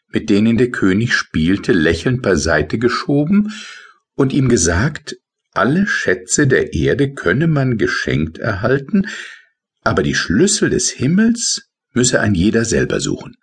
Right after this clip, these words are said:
Da beschloss der König, die Himmelsschlüssel zu finden, koste es, was es wolle. Nun war es zu einer Zeit, in der die Menschen noch sahen, wo der Himmel auf die Erde herabreichte,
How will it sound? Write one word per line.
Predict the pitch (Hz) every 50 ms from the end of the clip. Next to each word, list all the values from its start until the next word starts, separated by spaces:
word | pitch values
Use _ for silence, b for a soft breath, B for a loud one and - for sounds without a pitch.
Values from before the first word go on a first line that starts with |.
| _ _ _ _ _ _ _ _ _ _ _ _ _ _ _ _ _ _ _ _ _ _ _ _ _ _ _ _ _ _ _
Da | - 65
beschloss | - 52 - - - 65 - - -
der | - - -
König, | - - 95 87 85 85 85 -
die | 85 76
Himmelsschlüssel | 90 90 87 85 82 - - 101 95 - - 104
zu | - - 127
finden, | 131 - 202 202 190 - - - 131 131 B B B B B B B _
koste | - 180 175 - - - - - - -
es, | 113 110 - -
was | - - 85 - -
es | - - - - -
wolle. | 50 50 50 - - - _ _ _ _ _ _ _ _ _ _ _ _ _ _ _ _ _ _ _ _ _ _ _ _ _ _ _ _ _ _ _ _ _ _ _
Nun | 87 73 64 58
war | 64 65 67
es | 67 -
zu | - - 82
einer | 71 73 73 71 69 -
Zeit, | - - 76 69 73 90 - - - -
in | 67 65
der | 69 65
die | 64 60
Menschen | 58 65 73 76 - - - 87
noch | 76 67 62 -
sahen, | - - - 73 85 113 127 120 80 64 58 57 B B B B B B
wo | - 71
der | 69 - -
Himmel | - 95 110 120 110 78 60 -
auf | - - -
die | - - -
Erde | - 110 139 123 90
herabreichte, | - - 52 55 53 - - 57 55 55 60 - - - 64 60 -